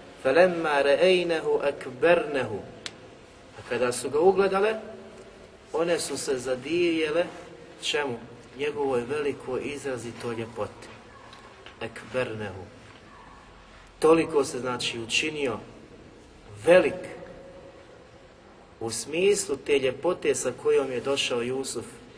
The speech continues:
među njih. Isto tako ima značenje kibrija. A kibrija nekada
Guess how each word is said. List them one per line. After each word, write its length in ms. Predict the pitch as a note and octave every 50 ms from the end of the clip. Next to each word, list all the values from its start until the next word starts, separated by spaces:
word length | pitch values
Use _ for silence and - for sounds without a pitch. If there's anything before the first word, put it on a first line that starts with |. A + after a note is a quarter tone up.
| - - - -
među 260 | A#2 A2+ A2 A2+ A2
njih. 200 | G#2+ G#2 F#2 - - - - - - - - - - - - - - - - - - - - - - - - - - - - - - - - - - - - - -
Isto 280 | - G3 G#3 G#3 G#3 F#3
tako 340 | - F#3+ G3+ G3 - F3+ F3+
ima 280 | F#3+ G3+ E3 E3 D#3 - - - - - - -
značenje 580 | - - D#3 D#3+ F3 F3+ F3 - E3+ D#3 C#3+
kibrija. 680 | C3+ - D3 C#3 B2 C3+ C#3 C#3 C#3 D#3+ E3 C#3+ A#2 - - - - - - - - - - - - - - - - - - - - - - - - - - - - - -
A 120 | - A2+ A2+
kibrija 640 | - - C3+ B2 B2 C3+ C#3+ D3+ D#3+ F3 F#3+ G3 G3 - - - - - - - - - - - -
nekada 600 | C#3 D#3+ F#3 F3+ - F3 D#3+ - D3+ C#3+ C3